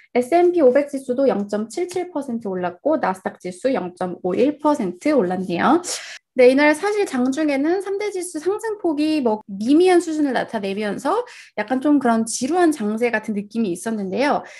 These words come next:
그런데 후반으로 갈수록 좀 상승폭이 커지더니 삼 대 지수가 모두, 어, 좀 그래도 꽤 큰 폭으로 상승하면서 마감을 하게 됐습니다. 오늘도 사실 별다른 그런 소식은, 어, 증시에 크게 영향을 줄 만한 소식은 없었고요.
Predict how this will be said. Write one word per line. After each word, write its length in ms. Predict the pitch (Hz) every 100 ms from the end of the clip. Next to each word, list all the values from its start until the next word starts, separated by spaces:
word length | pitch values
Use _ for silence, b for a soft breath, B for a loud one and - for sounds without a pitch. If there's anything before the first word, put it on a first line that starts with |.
| B
그런데 260 | 240 226 240
후반으로 540 | 403 415 453 403 349
갈수록 520 | 208 202 220 202 202
좀 140 | 226 233
상승폭이 680 | 285 285 285 277 220 214
커지더니 640 | - 302 294 226 190 285 359
삼 140 | 269
대 100 | 247
지수가 460 | 240 202 170 180 180
모두, 600 | 190 247 220 208 392 - B B B
어, 360 | - - -
좀 200 | - 220
그래도 500 | 202 180 233 311 349 _ _ _ _ 269
꽤 160 | 277
큰 180 | 277 302
폭으로 280 | 311 240 240
상승하면서 1000 | 262 285 285 269 285 254 208 240 381 - _ b b
마감을 400 | - 190 196 294
하게 160 | 294 277
됐습니다. 760 | 208 - 208 190 160 170 262 - B B -
오늘도 400 | 247 320 381 359
사실 420 | 370 370 359 349
별다른 640 | 247 226 247 302 294 285 269
그런 300 | 240 226 233
소식은, 1120 | 302 311 320 302 294 294 320 311 302 285 254
어, 200 | - 220
증시에 540 | 254 233 240 247 240 247
크게 300 | 427 427 381
영향을 340 | 214 226 233
줄 180 | 226 208
만한 260 | 202 202
소식은 380 | 208 247 240 233
없었고요. 800 | 180 - 240 233 202 170 196 320